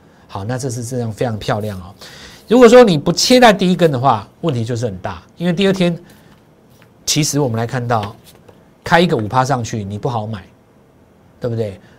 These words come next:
那可是你看到事实上追加的买盘呢，连五趴都照追，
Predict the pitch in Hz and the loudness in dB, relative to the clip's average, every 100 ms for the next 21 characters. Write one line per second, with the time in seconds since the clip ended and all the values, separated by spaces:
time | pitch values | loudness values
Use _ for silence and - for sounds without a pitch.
0 | - 202 190 151 196 131 160 147 147 139 | -2 0 0 0 0 0 0 2 2 0
1 | 185 165 147 170 160 160 120 104 101 95 | 0 0 0 0 0 0 -2 -6 -10 -10
2 | 92 92 110 151 143 123 127 120 127 101 | -10 -8 -6 -4 -4 -4 -4 -2 -4 -4
3 | 104 95 | -8 -12